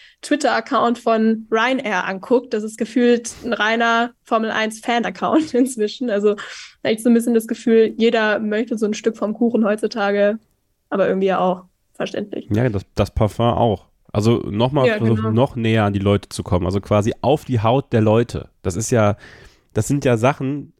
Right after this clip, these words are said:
Speaker 2: wie gesagt, es gab natürlich immer mal wieder so Formel eins Düfte oder sowas, aber diese, diese, diese große Art und Weise, wie sie das aufgezogen haben, versucht in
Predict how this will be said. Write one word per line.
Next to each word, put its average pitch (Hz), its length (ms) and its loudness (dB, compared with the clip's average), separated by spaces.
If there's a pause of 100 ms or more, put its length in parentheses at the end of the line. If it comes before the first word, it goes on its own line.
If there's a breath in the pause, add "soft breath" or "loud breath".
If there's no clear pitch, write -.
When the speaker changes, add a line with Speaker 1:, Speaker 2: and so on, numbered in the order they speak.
(140)
Speaker 2:
wie 123 220 -6
gesagt, 123 360 0
es 110 120 -14
gab 123 200 0
natürlich 135 380 -2
immer 123 160 0
mal 117 180 2
wieder 123 220 4
so 110 260 0
Formel 110 320 0
eins 98 300 0
Düfte 110 440 2
oder 104 220 2
sowas, 107 340 2
aber 107 280 2 (460 loud breath)
diese, 117 240 2
diese, 107 400 2
diese 104 240 0
große 107 420 2
Art 120 160 -2
und 110 140 -6
Weise, 120 260 2
wie 104 40 -8
sie 104 100 -6
das 113 180 0
aufgezogen 101 680 -2
haben, 90 300 2
versucht 123 360 0
in 117 80 0